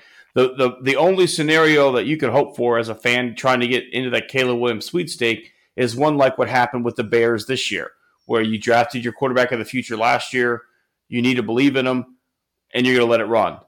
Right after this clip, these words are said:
But even in that case, I see it playing more like the Cardinals when they had, uh,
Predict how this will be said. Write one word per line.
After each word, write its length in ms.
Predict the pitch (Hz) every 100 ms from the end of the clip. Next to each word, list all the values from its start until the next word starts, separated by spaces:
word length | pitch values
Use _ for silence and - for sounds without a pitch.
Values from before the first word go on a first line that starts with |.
| -
But 120 | 151
even 200 | 247 247
in 60 | 131
that 260 | 143 -
case, 560 | 110 90 113 - - - _
I 100 | -
see 240 | 208 175 156
it 140 | 151
playing 240 | 147 143
more 120 | 151 147
like 200 | 147 147
the 60 |
Cardinals 500 | - 156 156 151 143
when 120 | 151
they 120 | 156 147
had, 440 | 170 214 175 - _ _ _ _ -
uh, 460 | 110 101 95 67